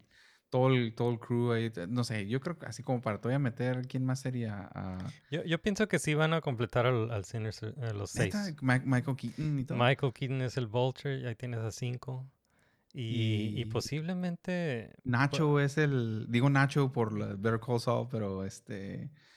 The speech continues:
Speaker 1: no me acuerdo cómo se llama el actor, pero que iba a ser Scorpion, ¿no? Hay un deleted scene or something.
Speaker 2: Ah, ese no sé,
Speaker 1: Este
Speaker 2: no, pero no lo, no han presentado a ese villano. Pero
Speaker 1: Pues
Speaker 2: yo
Speaker 1: nomás sale en el after, en uno de los after credits que se acerca el, el, el que
Speaker 2: Mm, ah, sí,
Speaker 1: el
Speaker 2: cierto, sí,
Speaker 1: que,
Speaker 2: cierto.
Speaker 1: ah,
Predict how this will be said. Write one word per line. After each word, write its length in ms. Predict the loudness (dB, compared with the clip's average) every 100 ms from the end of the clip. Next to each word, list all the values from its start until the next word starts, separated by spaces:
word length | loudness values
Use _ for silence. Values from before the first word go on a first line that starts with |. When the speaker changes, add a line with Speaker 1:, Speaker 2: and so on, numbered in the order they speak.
| _ -4
Speaker 1:
no 100 | 0
me 40 |
acuerdo 220 | 2 2
cómo 160 | 2 2
se 100 | 2
llama 220 | 0 0
el 100 | 0
actor, 340 | -2 -2 -2 0
pero 140 | -2
que 140 | -2 -4
iba 140 | -2 -2
a 20 |
ser 160 | -2 -2
Scorpion, 480 | 2 2 2 -2
¿no? 100 | 0
Hay 100 | 0
un 100 | 0
deleted 360 | 0 -2 -2 -2
scene 280 | -2 -2 -2
or 60 | -6
something. 320 | -8 -10 -12 -16 _ -6
Speaker 2:
Ah, 320 | 0 0 0 -2
ese 200 | -2 0
no 100 | 0
sé, 140 | 0
Speaker 1:
Este 220 | -2 -4 -6
Speaker 2:
no, 160 | -4
pero 180 | -2 -2
no 100 | -2
lo, 160 | -2 0
no 100 | -2
han 80 | -4
presentado 460 | -8 -10 -6 -4
a 40 | -6
ese 140 | -8
villano. 380 | -10 -10 -12 -14 -4
Pero 220 | 0 2
Speaker 1:
Pues 120 | 4
Speaker 2:
yo 100 | 4
Speaker 1:
nomás 160 | 4 2
sale 480 | 0 2 2 2 2
en 100 | 2
el 160 | 2 0
after, 680 | -2 -2 -2 -2 -4 -6 -8
en 120 | -8
uno 400 | -6 -2 0 2
de 80 | 0
los 140 | 0
after 240 | -2 -2 -2
credits 240 | 0 -2
que 100 | -4
se 80 | -8
acerca 360 | -4 -4 -2 0
el, 60 | 0
el, 260 | -2 -4 -4
el 120 | -4
que 80 | -6
Speaker 2:
Mm, 100 | -8 -8 -4
ah, 380 | -2 -2 -6 -6
sí, 120 | -8
Speaker 1:
el 40 |
Speaker 2:
cierto, 500 | -8 -8 -10 -10 -14
sí, 80 | -12 -14
Speaker 1:
que, 20 |
Speaker 2:
cierto. 320 | -6 -4 -2
Speaker 1:
ah, 300 | -2 -4 -6